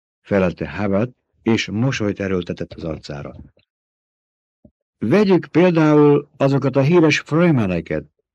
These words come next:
a renegált sivatag lakókat. Első közelítésben azt mondhatom, hogy sokkal,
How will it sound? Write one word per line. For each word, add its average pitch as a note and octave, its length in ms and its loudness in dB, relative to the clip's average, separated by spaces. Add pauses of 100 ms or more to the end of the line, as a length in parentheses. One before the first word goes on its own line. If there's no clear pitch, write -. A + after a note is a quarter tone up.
(120)
a G#2 100 -4
renegált G#2+ 500 0
sivatag E2 440 -4
lakókat. D#2 600 -8 (380)
Első F#3+ 340 4
közelítésben E3+ 680 4
azt F#3 200 -4
mondhatom, C#3+ 500 0
hogy B2+ 140 0
sokkal, - 800 -8